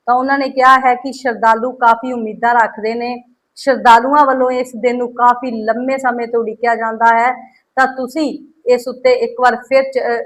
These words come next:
ਜਿਹੜਾ ਹੈ ਆਪਣੀ ਸੋਚ ਵਿਚਾਰ ਕਰੋ। ਅਪੀਲ ਕਰਦੇ ਦਿਖਾਈ ਦੇ ਰਹੇ ਨੇ ਸੁਖਬੀਰ ਸਿੰਘ ਬਾਦਲ ਕਿ ਯਾਤਰੀ ਜਿਹੜੇ ਨੇ ਉਹ ਆਪਣਾ ਜਿਹੜਾ ਹੈ ਨਮਸਤਕ ਕਰਨ ਵਾਸਤੇ, ਯਾਨੀ ਕਿ ਮੱਥਾ ਟੇਕਣ ਵਾਸਤੇ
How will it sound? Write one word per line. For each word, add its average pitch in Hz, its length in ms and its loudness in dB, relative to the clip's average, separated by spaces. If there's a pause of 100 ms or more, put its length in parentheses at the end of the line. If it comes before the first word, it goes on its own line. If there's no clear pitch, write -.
ਜਿਹੜਾ 226 240 2
ਹੈ 233 180 4
ਆਪਣੀ 233 240 -4
ਸੋਚ 240 380 -4
ਵਿਚਾਰ 220 400 0
ਕਰੋ। 233 520 -2 (300)
ਅਪੀਲ 285 360 -4
ਕਰਦੇ 226 640 2 (100)
ਦਿਖਾਈ 233 360 0
ਦੇ 233 180 2
ਰਹੇ 233 120 0
ਨੇ 240 120 -6
ਸੁਖਬੀਰ 233 480 -8
ਸਿੰਘ 240 260 -4 (100)
ਬਾਦਲ 208 480 2
ਕਿ - 380 -12
ਯਾਤਰੀ 226 560 2
ਜਿਹੜੇ 233 300 0
ਨੇ 226 220 -6 (100)
ਉਹ 240 400 0 (220)
ਆਪਣਾ 226 580 2 (200)
ਜਿਹੜਾ 233 300 4
ਹੈ 226 120 -2
ਨਮਸਤਕ 233 580 -2
ਕਰਨ 220 240 0
ਵਾਸਤੇ, 214 320 -4
ਯਾਨੀ 226 320 -4
ਕਿ 247 140 -8
ਮੱਥਾ 220 380 0
ਟੇਕਣ 220 400 -4
ਵਾਸਤੇ 202 460 -6